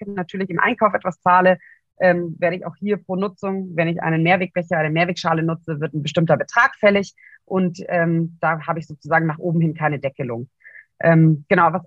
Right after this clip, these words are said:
das andere, das uns unterscheidet, ist, dass wir ein analoges System sind. Das heißt, wir arbeiten über Pfand. Bei den Bechern sind es ein Euro Pfand, egal welche Größe. Bei den Schalen sind es immer fünf Euro Pfand.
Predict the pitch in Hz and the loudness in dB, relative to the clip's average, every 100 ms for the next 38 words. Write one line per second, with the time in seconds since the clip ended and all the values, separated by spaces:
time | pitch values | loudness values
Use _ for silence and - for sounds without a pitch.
0 | - 185 - 208 285 269 233 240 220 220 | -6 -6 -2 0 2 0 0 -6 -10 -10
1 | 202 202 202 190 180 180 175 165 165 - | -4 0 0 -2 -12 -12 -6 -4 -4 0
2 | 202 262 254 269 285 - 262 - 254 277 | 4 4 2 0 -4 -8 -16 -12 -10 -10
3 | 233 294 302 - 170 180 190 - 165 180 | -10 -10 -10 -12 -2 0 0 0 4 4
4 | 180 156 139 - 294 330 - - 196 196 | 4 0 -4 2 2 2 -6 -6 -6 -4
5 | 196 202 208 196 180 175 - 285 294 240 | -6 -6 -6 -6 -8 -10 -4 -4 0 2
6 | 233 - 220 226 - - _ - 175 254 | 0 2 0 0 -8 -20 _ -2 2 2
7 | 214 226 208 196 214 226 214 - 170 165 | 2 -4 -6 -4 -4 -6 -8 -6 -6 -4
8 | 180 180 190 170 160 170 170 147 - 294 | 0 2 0 -4 -8 -8 -8 -8 -6 -6
9 | 302 233 226 220 226 214 214 | -2 0 0 -2 0 0 0